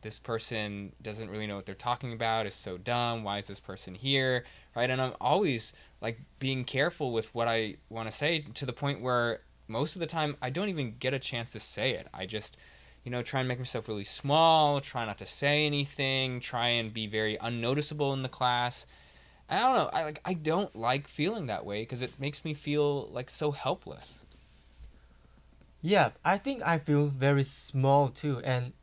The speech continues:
Speaker 2: I always try to h-, find somewhere to hide in the classroom.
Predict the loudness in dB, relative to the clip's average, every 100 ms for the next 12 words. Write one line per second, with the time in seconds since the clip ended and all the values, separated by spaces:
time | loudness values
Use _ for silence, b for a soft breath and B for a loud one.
0 | 2 6 8 8 8 4 2 2 2 2
1 | -4 -14 -4 2 4 2 0 0 0 0
2 | -2 -2 -6 -8 -6 0 0 0 -2 -6
3 | -6 -2 -2 0 0 0 0